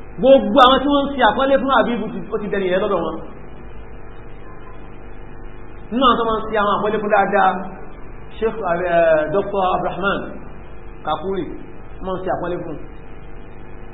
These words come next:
Àfáwà Jawhari, lára àwọn ọmọ ilé kéwù wọn tán, tí wọ́n tẹ́ pé wọ́n á súnmọ́ wọn dáadáa ni. Bí wọ́n, bí wọ́n fẹ́ pé mọ́nájú wọn jọra wọn náà,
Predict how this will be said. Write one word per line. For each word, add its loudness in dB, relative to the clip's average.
Àfáwà 6
Jawhari, 6
lára 6
àwọn 6
ọmọ 0
ilé 2
kéwù 2
wọn -2
tán, -4
tí -6
wọ́n -2
tẹ́ 4
pé 6
wọ́n 6
á 2
súnmọ́ 0
wọn 4
dáadáa 6
ni. -2
Bí -4
wọ́n, 6
bí 0
wọ́n 12
fẹ́ 6
pé 2
mọ́nájú 6
wọn 6
jọra 8
wọn 6
náà, 6